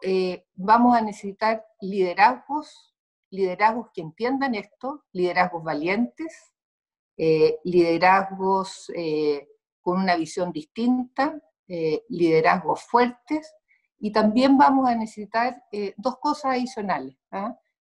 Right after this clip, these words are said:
Que siempre en nuestro mundo, cuando entramos en procesos de negociación para construir algo nuevo a partir de esos procesos, son relevantes. Por una parte, ¿qué vamos a aportar? O sea, poner sobre la mesa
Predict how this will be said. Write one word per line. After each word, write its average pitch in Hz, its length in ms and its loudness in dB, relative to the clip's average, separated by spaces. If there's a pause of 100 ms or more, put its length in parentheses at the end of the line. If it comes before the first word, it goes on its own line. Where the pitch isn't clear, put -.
Que 202 120 -6
siempre 240 400 4
en 240 80 6
nuestro 220 240 0
mundo, 233 380 4
cuando 202 260 2
entramos 214 420 4
en 220 100 0
procesos 208 400 -6
de 202 100 -4
negociación 208 760 -4 (380)
para 175 180 0
construir 185 420 2
algo 180 220 2
nuevo 240 340 4
a 220 80 2
partir 190 280 -8
de 202 60 -8
esos 190 180 -14
procesos, 214 680 -6 (340)
son 220 280 0
relevantes. 208 680 2
Por 185 160 -6
una 208 220 -2
parte, 233 640 0 (720)
¿qué 294 400 -4
vamos 226 380 2
a 214 40 2
aportar? 226 580 0
O 180 80 -8
sea, 185 200 -4
poner 196 300 -6
sobre 208 320 -4
la 180 140 -2
mesa 220 520 -6